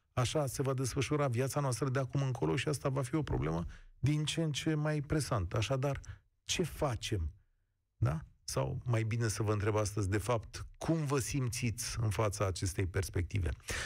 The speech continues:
Zero trei șapte doi zero șase nouă cinci nouă nouă, îl repet, zero trei șapte doi zero șase nouă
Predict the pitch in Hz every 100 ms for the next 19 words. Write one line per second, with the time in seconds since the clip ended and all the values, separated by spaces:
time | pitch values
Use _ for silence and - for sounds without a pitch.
0 | - - 104 180 165 160 131 139 - 110
1 | 127 120 98 85 127 117 120 104 110 107
2 | 110 98 90 - 135 113 92 110 104 95
3 | 90 92 127 147 170 - - 123 143 143
4 | 110 123 135 - - - _ - 104 139
5 | 165 139 143 113 127 104 110 95 127 110
6 | 90 90 - 110 113 107 104 104 110 92